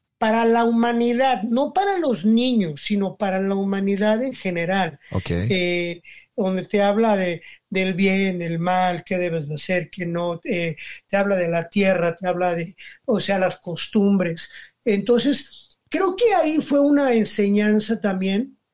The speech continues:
Speaker 1: que, que le dimos de alguna manera a, a través de un escenario.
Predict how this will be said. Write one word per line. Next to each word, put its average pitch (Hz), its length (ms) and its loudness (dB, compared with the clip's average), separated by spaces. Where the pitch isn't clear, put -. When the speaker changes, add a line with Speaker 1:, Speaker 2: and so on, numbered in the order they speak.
Speaker 1:
que, 190 520 -2
que 208 140 0
le 208 120 4
dimos 233 680 2
de 202 100 -2
alguna 240 360 2
manera 214 640 0
a, 196 540 -2
a 196 100 -4
través 214 840 0
de 180 160 -2
un 190 160 0
escenario. 254 680 -2